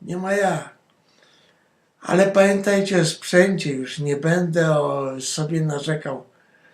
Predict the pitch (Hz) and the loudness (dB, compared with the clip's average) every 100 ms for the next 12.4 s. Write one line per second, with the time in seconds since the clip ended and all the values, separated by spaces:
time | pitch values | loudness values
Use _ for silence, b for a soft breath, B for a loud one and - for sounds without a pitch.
0 | b b b _ - 175 170 - - 185 | b b b _ -2 -2 -2 -8 -2 0
1 | 156 151 - - - 175 170 160 170 165 | 0 -2 -4 -6 0 0 0 -2 -2 2
2 | 156 160 151 156 - 247 165 - 196 175 | 0 0 -2 -2 -4 -2 0 0 2 4
3 | 156 131 117 b b b b b b b | 6 4 -2 b b b b b b b
4 | _ _ _ _ _ _ _ _ _ _ | _ _ _ _ _ _ _ _ _ _
5 | _ _ _ _ _ _ _ _ 170 165 | _ _ _ _ _ _ _ _ -2 0
6 | 156 160 160 151 160 156 156 151 131 135 | 0 2 2 2 2 0 0 -2 -6 -4
7 | 147 165 160 165 139 - 165 156 147 143 | 0 0 0 -2 -4 -4 -4 -2 -4 -8
8 | - 175 156 160 - 180 170 165 147 147 | -8 -4 -2 -2 0 2 2 0 -4 -6
9 | - 139 147 139 131 B B B B B | -10 -8 -6 -6 -8 B B B B B
10 | B _ _ - - 175 170 190 175 - | B _ _ -10 -2 0 0 0 0 0
11 | - 135 - 135 135 127 120 135 127 127 | -6 -6 -6 -8 -6 -8 -8 -8 -8 -8
12 | 127 120 123 - | -10 -10 -12 -16